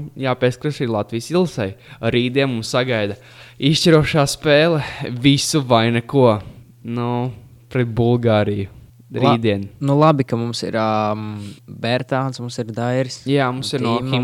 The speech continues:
Speaker 1: Himkiem
Speaker 2: ir
Speaker 1: pievienojies Jānis Tim un, un, un Dairis Bērtāns.
Speaker 2: Nu, es domāju, viņiem tur, viņus tur ir baigi nevajag. Tur arī tā sezona nekāda.
Speaker 1: Nu, jā.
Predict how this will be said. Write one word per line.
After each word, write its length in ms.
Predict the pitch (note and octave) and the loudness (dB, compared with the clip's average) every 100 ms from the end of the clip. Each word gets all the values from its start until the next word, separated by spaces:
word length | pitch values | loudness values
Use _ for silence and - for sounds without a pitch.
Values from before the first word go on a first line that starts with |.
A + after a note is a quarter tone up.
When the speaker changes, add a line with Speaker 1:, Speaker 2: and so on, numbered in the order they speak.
| A#2+ | -2
Speaker 1:
Himkiem 160 | A#2+ | -6
Speaker 2:
ir 160 | A2+ A2+ | -6 -6
Speaker 1:
pievienojies 760 | B2 A#2+ A#2 A2+ G#2 G2+ G2+ - | -6 -6 -6 -8 -8 -8 -10 -10
Jānis 300 | G#2+ A2 A#2 | -10 -10 -10
Tim 220 | A2+ A2+ A2+ | -8 -6 -6
un, 140 | G#2+ A2+ - - | -10 -12 -18 -18
un, 180 | G#2+ G#2 - | -16 -16 -12
un 220 | A#2+ A#2+ | -8 -2
Dairis 420 | A#2 A2 A#2 A#2 | 2 2 2 -2
Bērtāns. 540 | G#2 A2 - E3 D#3+ - - | -2 -4 -2 -4 -4 -8 -18
Speaker 2:
Nu, 180 | C3+ D3+ | -6 -2
es 80 | D3+ | 0
domāju, 300 | D3+ C3 B2 | 0 0 -2
viņiem 240 | A2+ G#2+ | -6 -8
tur, 140 | A2 G#2+ | -10 -12
viņus 220 | G#2 - - _ | -12 -16 -20 _
tur 240 | - G2 | -16 -16
ir 60 | F#2+ | -12
baigi 260 | F#2+ F#2 G2 | -12 -14 -14
nevajag. 320 | F#2 F#2 F#2 | -16 -14 -14
Tur 140 | G2+ | -12
arī 160 | G2+ G2 | -10 -10
tā 160 | F#2+ G2 | -12 -14
sezona 600 | - G2+ F#2+ F#2 F#2+ F#2+ | -12 -14 -14 -16 -16 -18
nekāda. 420 | - G2 F#2+ - - | -14 -14 -14 -16 -12
Speaker 1:
Nu, 320 | C3+ C#3 C3+ B2 - - | -4 -2 -2 -4 -10 -18
jā. 400 | C3+ F#2 F2+ E2+ | -14 -12 -10 -10